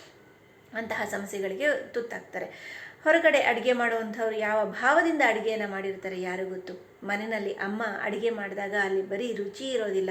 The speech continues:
ಅಲ್ಲಿ ಆಕೆಯ ಪ್ರೀತಿ ಕೂಡ ಇರುತ್ತೆ. ಆ ಪ್ರೀತಿ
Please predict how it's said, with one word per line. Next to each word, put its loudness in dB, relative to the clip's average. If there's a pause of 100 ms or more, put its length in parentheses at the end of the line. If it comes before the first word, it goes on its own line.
ಅಲ್ಲಿ -2
ಆಕೆಯ -6
ಪ್ರೀತಿ -8
ಕೂಡ -6
ಇರುತ್ತೆ. -8 (440)
ಆ 4
ಪ್ರೀತಿ -4